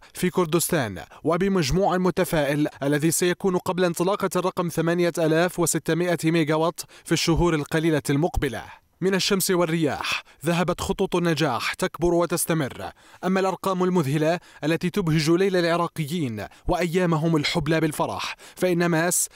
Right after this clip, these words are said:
تحتضن أكبر مصنع للإسمنت ينتج ستة ملايين طن للبناء والإعمار، أي ما يغطي ربع حاجة العراق. في الحديد كذلك،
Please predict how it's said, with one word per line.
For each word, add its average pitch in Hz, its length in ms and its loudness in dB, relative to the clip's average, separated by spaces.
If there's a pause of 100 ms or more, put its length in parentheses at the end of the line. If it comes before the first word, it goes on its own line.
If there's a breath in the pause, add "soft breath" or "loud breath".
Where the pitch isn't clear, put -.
(160 loud breath)
تحتضن 165 640 0
أكبر 170 320 -2
مصنع 165 340 -2
للإسمنت 156 680 -4 (240 loud breath)
ينتج 170 380 2
ستة 190 420 0
ملايين 175 400 0
طن 170 180 -2
للبناء 170 500 2
والإعمار، 160 640 0 (280 loud breath)
أي 180 100 2
ما 180 100 2
يغطي 180 460 2
ربع 160 400 2
حاجة 156 480 0
العراق. 147 600 -4 (320 loud breath)
في - 100 -4
الحديد 156 540 -2
كذلك، 123 600 -4